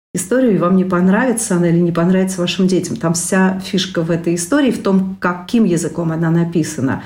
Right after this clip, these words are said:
Герой наш ищет три банана, потому что от того, найдет ли он три банана, э, зависит, по большому счету, судьба не только его мира, но и всех миров космических, которые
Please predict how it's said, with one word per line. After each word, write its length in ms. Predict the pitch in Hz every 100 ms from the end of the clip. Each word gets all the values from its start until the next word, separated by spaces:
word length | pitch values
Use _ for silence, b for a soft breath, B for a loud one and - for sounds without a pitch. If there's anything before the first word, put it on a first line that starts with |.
| 156
Герой 520 | 139 151 180 185 160
наш 260 | 151 147
ищет 380 | 180 165 156 -
три 140 | - 165
банана, 520 | 156 156 175 277 285
потому 280 | 190 170 175
что 180 | - -
от 300 | 208 196 -
того, 220 | 196 208
найдет 420 | 185 175 185 185
ли 80 | 185
он 180 | 170 165
три 160 | 185
банана, 680 | 175 156 165 175 220 196 - -
э, 200 | 196 180
зависит, 420 | 208 226 277 -
по 60 |
большому 340 | 180 190 190 240
счету, 460 | - 202 180 170
судьба 420 | - - 170 190 196
не 120 | 175
только 340 | 226 233 226
его 240 | 220 202 208
мира, 260 | 190 180
но 140 | 175 170
и 100 | 160
всех 400 | - 190 175 -
миров 340 | 170 160 147
космических, 640 | - 160 175 - - -
которые 440 | - 127 131 135